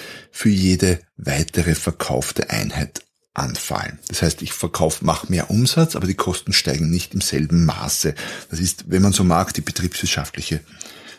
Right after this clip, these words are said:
Definition von guter Skalierbarkeit. Um es ein bisschen greifbarer zu machen, was sind Beispiele dafür? Produkte, die gut skalierbar sind, sind naturgemäß, ist naturgemäß Software, Softwareprodukte, Bücher, Online-Kurse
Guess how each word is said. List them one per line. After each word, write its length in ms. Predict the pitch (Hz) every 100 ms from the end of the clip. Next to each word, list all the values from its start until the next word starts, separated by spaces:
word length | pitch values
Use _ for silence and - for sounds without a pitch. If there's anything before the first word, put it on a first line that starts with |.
| -
Definition 840 | - - 87 85 - 78 82 120 147
von 360 | - 123 123 123 _ _ _ _ _ _ - - _ -
guter 280 | 120 - 104
Skalierbarkeit. 680 | - 92 85 76 - - - _ _ _ _ _ _ _ - -
Um 120 | 98
es 280 | 95 - 92
ein 40 |
bisschen 260 | - - 98
greifbarer 460 | - 98 - 104
zu 120 | - 101
machen, 280 | 87 - -
was 140 | 92
sind 160 | 127 -
Beispiele 420 | - - - -
dafür? 400 | 73 - - - - - - - - -
Produkte, 380 | 104 104 180 -
die 120 | 117
gut 160 | 104 151
skalierbar 460 | - 110 101 101 101
sind, 260 | - 101
sind 180 | - 87
naturgemäß, 760 | 90 95 90 95 95 - - _ - - - _ - - -
ist 140 | 98
naturgemäß 440 | 104 95 87 82 -
Software, 460 | 107 - - -
Softwareprodukte, 800 | - 101 - - - 92 - 123 - _ _ _ _ _ _ _ _ - - -
Bücher, 420 | 110 98 104 -
Online-Kurse 720 | 85 82 82 - 85 82 78